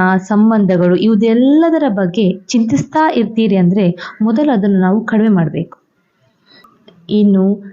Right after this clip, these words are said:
ನಾನು ಚೆನ್ನಾಗಿರ್ಬೇಕು, ಎಲ್ಲರಿಗೂ ಒಳ್ಳೆಯದಾಗ್ಲಿ ಅನ್ನುವಂತಹ ಭಾವನೆ ಇದ್ರೆ ಮನಸ್ಸು ತನ್ನಿಂದ ತಾನೇ ಹಗುರವಾಗುತ್ತದೆ. ನಿಮ್ಮ ಮನಸ್ಸನ್ನು ನೆಗೆಟಿವ್ ಆಲೋಚನೆಗಳಿಗೆ ಕೊಂಡೊಯ್ಯಬೇಡಿ.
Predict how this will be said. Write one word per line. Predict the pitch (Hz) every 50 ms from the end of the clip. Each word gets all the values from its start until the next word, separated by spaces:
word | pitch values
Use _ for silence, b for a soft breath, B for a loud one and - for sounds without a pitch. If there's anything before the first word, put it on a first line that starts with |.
| B B
ನಾನು | 196 196 208 214 233 269 302 320
ಚೆನ್ನಾಗಿರ್ಬೇಕು, | 302 - 214 190 185 180 175 165 160 160 151 147 156 156 156 156 - 175 185 214 202 B B B _ - 214 196 208
ಎಲ್ಲರಿಗೂ | 226 233 247 269 302 294 302 294 277 277 262
ಒಳ್ಳೆಯದಾಗ್ಲಿ | 220 208 202 208 208 202 185 190 180 180 175 170 185 185 196 196 196 202
ಅನ್ನುವಂತಹ | 190 185 190 190 185 180 175 180 - - 180 175
ಭಾವನೆ | 160 151 - - 170 190 220 226 277 285 269 220
ಇದ್ರೆ | 180 156 143 156 156 156 165 190 185 - - - _ _ -
ಮನಸ್ಸು | 190 196 214 233 269 294 294 - - 185 180 220 277 - - _ -
ತನ್ನಿಂದ | 214 208 214 233 262 277 277 269 262 240 247
ತಾನೇ | 254 220 202 233 262 285 320
ಹಗುರವಾಗುತ್ತದೆ. | 302 - - 202 165 190 175 165 156 156 151 143 156 151 151 156 147 143 151 - - _ _ _ _ _ _ _ _ _ _ _ _ _ _ _ B B B B B B -
ನಿಮ್ಮ | 226 220 240 262 277 294 311 311 302
ಮನಸ್ಸನ್ನು | 247 202 185 190 202 226 262 285 262 - - 240 202 180 160 156 160 165 180 202 190 B B B B B - -
ನೆಗೆಟಿವ್ | 208 202 214 208 202 262 269 269 294 294 285 277 - -
ಆಲೋಚನೆಗಳಿಗೆ | 208 202 196 196 208 214 202 202 - 208 196 185 175 170 165 165 147 160 175 202 233 285 - - - _ _ _ _
ಕೊಂಡೊಯ್ಯಬೇಡಿ. | - 214 202 190 175 175 165 165 160 143 151 151 147 160 -